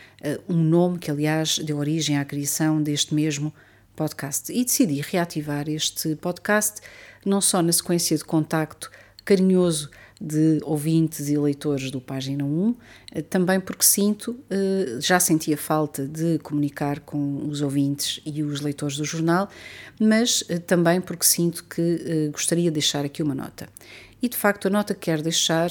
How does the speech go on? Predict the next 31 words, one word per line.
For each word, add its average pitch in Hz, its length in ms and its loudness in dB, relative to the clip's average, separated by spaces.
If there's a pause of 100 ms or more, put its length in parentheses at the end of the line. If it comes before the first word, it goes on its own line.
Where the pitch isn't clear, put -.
(160)
n-, 165 300 0 (140)
não 208 140 4
venho 196 240 4
aqui 190 300 -2
para 170 200 0
me 160 60 4
juntar 156 640 0 (360)
à 165 140 -2
onda 156 380 4
de 151 160 -2
críticos - 760 -4 (320)
e 156 120 0
à 156 100 2
lista 170 400 0
de 165 300 2
atacantes 156 720 0
de 156 300 -2
Costa - 520 -2 (160)
e 151 320 -4
de 151 180 -4
Galamba. 180 540 2
Penso 147 320 0
que - 60 -10
nos 151 120 -2
próximos 156 460 0
dias 156 320 0
será 170 240 2
fácil 160 580 0 (440)
fazer 165 340 0
isso, 233 460 2 (420)
ahm, 202 560 4